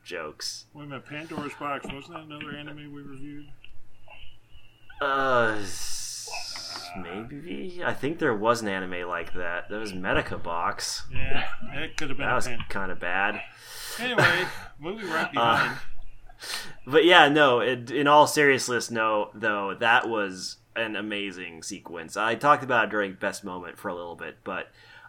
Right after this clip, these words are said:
Speaker 1: um, the way they incorporate the opening theme, especially the part where all the instrumentation goes away and it's just the lyrics, uh,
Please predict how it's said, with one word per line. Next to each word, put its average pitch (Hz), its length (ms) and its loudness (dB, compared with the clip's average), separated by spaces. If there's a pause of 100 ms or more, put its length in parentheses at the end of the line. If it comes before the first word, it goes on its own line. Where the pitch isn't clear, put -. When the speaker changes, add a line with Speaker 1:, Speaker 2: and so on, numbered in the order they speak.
(160)
Speaker 1:
um, 85 600 -2
the 110 260 -4
way 117 540 0
they 107 200 -2
incorporate 104 680 -4
the 98 160 -8
opening 117 600 -4 (120)
theme, 127 400 -6 (360)
especially 120 760 0
the 110 80 -2
part 113 420 0
where 104 320 0
all 110 220 2
the 110 100 -4
instrumentation 110 720 -4
goes 117 260 -2
away 123 420 0
and 95 140 -4
it's - 240 -6
just 104 380 -4
the 117 80 -8
lyrics, 110 640 -2 (640)
uh, 67 140 -8